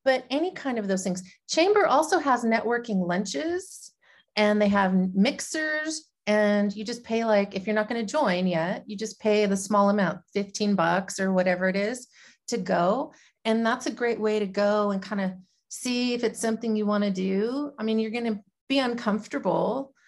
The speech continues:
and that's okay. I mean, the first time I went to a networking group, I had to stand up and just say my name and what I did. And I was so scared. My, I was, thought I was gonna throw up. My knees were actually knocking.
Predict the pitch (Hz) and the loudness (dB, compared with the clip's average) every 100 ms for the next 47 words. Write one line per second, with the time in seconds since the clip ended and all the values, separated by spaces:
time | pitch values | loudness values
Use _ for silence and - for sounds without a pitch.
0 | _ - 269 269 277 349 - 175 165 254 | _ 0 4 4 2 -2 -2 -2 -2 -6
1 | - _ - 254 254 254 269 277 254 220 | -10 _ -2 -2 0 -2 -2 -2 0 -2
2 | 233 240 220 214 254 254 247 220 220 208 | -2 -2 -2 0 -2 -4 -6 -2 2 2
3 | 208 - _ - 226 240 233 - 226 226 | -2 -12 _ -2 0 0 -4 -2 -2 -2
4 | 226 202 190 - 320 320 285 254 233 214 | -4 -6 -4 2 2 2 -2 0 0 0
5 | 208 208 214 196 190 190 208 202 175 180 | 0 -2 -2 0 2 2 0 0 -2 -2
6 | 180 185 _ _ 220 226 220 - 233 240 | -4 -10 _ _ -4 -2 -4 -6 -2 -2
7 | 262 - 226 226 220 185 185 196 208 208 | -4 -4 -4 -2 -2 0 0 0 -2 -2
8 | - 226 269 262 220 202 208 214 175 185 | 0 2 0 -2 -8 -6 -2 0 0 -2
9 | - _ _ 214 220 220 247 339 320 269 | -8 _ _ -2 0 0 0 -2 0 0
10 | 254 - 226 214 202 247 - 185 180 208 | -2 -6 -6 -2 -2 -2 -6 -6 -6 -8